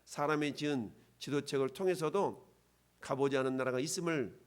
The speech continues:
우리가 알고 믿잖아요. 그런 것처럼 하나님의 수준의 책인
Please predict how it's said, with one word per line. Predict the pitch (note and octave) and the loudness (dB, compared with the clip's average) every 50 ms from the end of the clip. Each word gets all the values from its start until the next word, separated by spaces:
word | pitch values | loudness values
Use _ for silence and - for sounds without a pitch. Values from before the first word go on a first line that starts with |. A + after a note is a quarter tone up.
| _ _ _ _ | _ _ _ _
우리가 | C3 B2+ C3 C3 B2+ A#2 B2+ | -2 -2 0 0 0 -2 -2
알고 | B2 A#2+ B2+ C3+ C3+ C#3+ | -2 0 0 2 2 2
믿잖아요. | C3 A#2+ A#2 - - B2 A#2 A#2+ C3+ F#3+ A3+ - - - _ _ _ _ _ _ | 0 -2 -4 -4 -4 -2 -2 -2 -2 -2 -4 -10 -16 -20 _ _ _ _ _ _
그런 | _ - C3 B2 A#2 | _ -6 -4 -2 -2
것처럼 | A#2 A2+ - A#2+ A2 G#2+ F#2 - - _ _ _ _ _ _ _ _ _ | -2 -4 -4 -4 -6 -6 -8 -10 -16 _ _ _ _ _ _ _ _ _
하나님의 | _ - C#3 C#3+ C#3 C#3 C#3 C#3 C3+ B2+ B2 | _ -2 0 2 2 2 4 4 4 4 2
수준의 | B2 - C#3+ B2 C#3+ C#3 C3+ B2+ B2 | 0 -4 -6 -4 -2 0 0 0 0
책인 | - - A#2+ D3+ F3 C3+ G#2 | -2 -4 -2 0 0 -2 -2